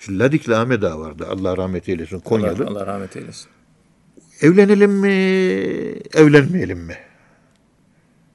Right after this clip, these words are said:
Speaker 1: diye soru soruyorlar. Ladikli Ahmet Ağa bakıyor, ne demek istediğini anlıyor. Konyalı ya,
Speaker 2: Evet.
Speaker 1: ne demek istediğini anlıyor.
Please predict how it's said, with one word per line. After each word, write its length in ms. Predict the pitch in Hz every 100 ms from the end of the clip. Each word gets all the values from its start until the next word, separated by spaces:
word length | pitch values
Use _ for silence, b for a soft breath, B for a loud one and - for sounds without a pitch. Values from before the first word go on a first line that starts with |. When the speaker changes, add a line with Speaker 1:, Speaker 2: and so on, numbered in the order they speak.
| _ _ _ _ _ _ _ _ 104
Speaker 1:
diye 180 | 117 139
soru 280 | 135 127 107
soruyorlar. 560 | - 85 80 80 113 139 131 -
Ladikli 400 | 110 135 139 127
Ahmet 260 | 131 135 117
Ağa 200 | 101 92
bakıyor, 380 | 104 131 151 - b b b
ne 200 | 120 135
demek 240 | 127 104
istediğini 340 | - 107 107 135
anlıyor. 380 | 110 95 82 - _ _ b b b _
Konyalı 400 | - 117 131 170
ya, 200 | 214 - _ _
Speaker 2:
Evet. 280 | - 104 101 -
Speaker 1:
ne 140 | 120 127
demek 240 | 131 117
istediğini 300 | - 104 135
anlıyor. 360 | 120 104 82